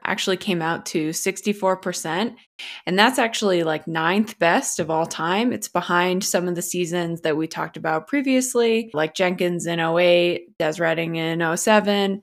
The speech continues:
They had higher than eighty percent in those years, and Paige Pierce was above seventy percent in both twenty seventeen and twenty twenty.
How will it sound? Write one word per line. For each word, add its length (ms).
They 100
had 420
higher 380
than 140
eighty 240
percent 420
in 140
those 240
years, 500
and 380
Paige 300
Pierce 340
was 160
above 480
seventy 340
percent 460
in 160
both 280
twenty 260
seventeen 580
and 360
twenty 320
twenty. 460